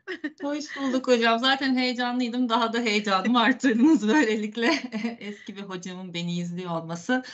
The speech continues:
Speaker 2: Ben de, e, Galatasaray Üniversitesi mezunu olan şanslılardanım, e, Türkiye'de diye düşünüyorum ve sizden ders aldığım için de, e, ayrı bir şansım var. Teşekkürler sürpriziniz için. Çok güzel oldu. <laughs>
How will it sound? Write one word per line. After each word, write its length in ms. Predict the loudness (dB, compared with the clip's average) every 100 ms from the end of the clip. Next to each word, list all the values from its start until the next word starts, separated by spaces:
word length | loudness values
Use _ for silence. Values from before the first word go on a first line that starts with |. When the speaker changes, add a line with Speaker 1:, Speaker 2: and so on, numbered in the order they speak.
| -18 -20 _ 0
Speaker 2:
Ben 280 | 2 4 4
de, 260 | 2 0 -6
e, 220 | -6 -6
Galatasaray 480 | -2 -2 0 -2 -2
Üniversitesi 680 | 0 0 0 -4 -10 -6 -4
mezunu 440 | -2 -2 -4 -4
olan 460 | 0 2 0 -2 -8 -14
şanslılardanım, 1080 | -4 -2 -2 -4 0 0 0 -2 -4 -6 -10 -4
e, 520 | -2 0 -2 -2 -4 -4
Türkiye'de 520 | -4 -2 0 2 2
diye 180 | 2 2
düşünüyorum 360 | 2 2 4
ve 60 | 2
sizden 460 | -2 0 2 2
ders 260 | 2 0 0
aldığım 320 | -2 -2 -8
için 300 | -8 -8 -2
de, 180 | -2 -2 -10 -18 -18 -12
e, 80 | -2
ayrı 360 | 0 2 -2 -6
bir 40 |
şansım 540 | -6 -6 -6 -6 -4 0
var. 220 | 0 -2 -12 _
Teşekkürler 600 | 0 2 2 2 2 2
sürpriziniz 680 | 2 -6 -6 -6 -6 -6 -8
için. 340 | -10 -6 -4
Çok 240 | -2 -4 -2
güzel 260 | -2 0
oldu. 500 | 2 0 0 0 2
<laughs> 60 | 2